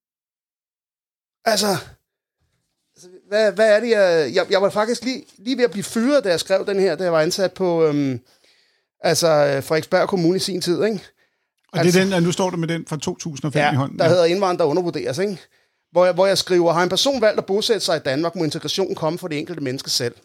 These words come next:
Speaker 1: Hvorfor er der aldrig nogen, der spørger om det? Hvor-, hvorfor er det, vi mener, at det er skatteydernes, for, skatteydernes pligt at finansiere? Fordi det, jeg ikke kan forstå,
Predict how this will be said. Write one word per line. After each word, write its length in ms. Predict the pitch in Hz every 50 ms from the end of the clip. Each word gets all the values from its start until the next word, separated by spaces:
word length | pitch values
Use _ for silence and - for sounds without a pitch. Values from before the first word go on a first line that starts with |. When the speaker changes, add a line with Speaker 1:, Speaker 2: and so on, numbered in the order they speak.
| _ _ _ _ _ _ _
Speaker 1:
Hvorfor 160 | - 254 302
er 20 |
der 40 | 262 254
aldrig 100 | 277 262
nogen, 120 | 285 294
der 60 | -
spørger 200 | - - - -
om 60 | 262
det? 120 | 262 262 - _ _ _ _ _ _ _ _ _ _ _ _ _ _ _ _ _ _ _ _
Hvor-, 120 | - 214 -
hvorfor 220 | 214 277 285 269
er 60 | 262 254
det, 100 | 262 208
vi 80 | 247
mener, 560 | 233 240 233 247 277 185 233 254 - 143 - _ -
at 160 | 190 170 -
det 140 | 202 208 - -
er 260 | 208 190 170 156 143 - _ _ _ _ _ _ _
skatteydernes, 1200 | - - - - - 180 202 240 240 220 - - 226 202 190 180 165 160 147 123 - - - - - - _ _ _ _ _ _ _ _ _ _
for, 180 | - 196 196 - _ _ _ _ _ _ _ _ _ _ _ _ _ _ _ -
skatteydernes 600 | - - - 214 202 240 277 269 247 220 202 175 143
pligt 580 | - - - 269 294 - _ - - - - _ _ _ _ _ _ _ _ - 220
at 100 | 196 -
finansiere? 420 | 208 196 190 175 - 214 220 180
Fordi 160 | 160 190 185
det, 140 | 180 - 302 330 311
jeg 60 | 233
ikke 100 | 180 -
kan 120 | - 180 -
forstå, 360 | 156 135 - 151 135 -